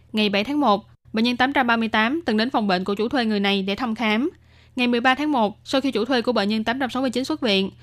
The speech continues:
cô kháng hộ công này quay về nhà chủ và tiếp tục làm công việc chăm sóc, không đi ra ngoài và cũng không có người khác đến thăm. Ngày mười sáu tháng một, bệnh nhân lần lượt xuất hiện các triệu chứng đau nhức, mệt mỏi toàn thân,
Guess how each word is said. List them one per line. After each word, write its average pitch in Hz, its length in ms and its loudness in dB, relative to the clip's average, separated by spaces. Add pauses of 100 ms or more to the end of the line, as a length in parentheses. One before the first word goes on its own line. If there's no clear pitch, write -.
(260)
cô 254 100 2
kháng 302 160 0
hộ 220 140 0
công 226 180 -2
này 208 180 0
quay 220 160 0
về 208 140 0
nhà 196 140 0
chủ 190 420 0
và 240 80 4
tiếp 302 160 -4
tục 233 120 -2
làm 202 180 -2
công 214 140 -2
việc 190 160 0
chăm 214 120 -4
sóc, 330 360 2 (300)
không 277 140 0
đi 262 120 2
ra 254 140 2
ngoài 214 380 2
và 214 80 0
cũng 208 160 -4
không 254 160 -2
có 262 80 0
người 247 160 -2
khác 262 180 -6
đến 262 140 -4
thăm. 240 300 2 (560)
Ngày 220 120 2
mười 208 100 2
sáu 233 140 -2
tháng 302 180 0
một, 220 260 0 (140)
bệnh 233 100 -2
nhân 262 120 -2
lần 233 140 0
lượt 208 120 -2
xuất 320 140 -6
hiện 233 140 -2
các 269 140 -4
triệu 202 120 2
chứng 233 220 -2
đau 254 140 0
nhức, 311 220 0 (160)
mệt 226 140 -2
mỏi 208 160 0
toàn 220 180 -4
thân, 240 280 -2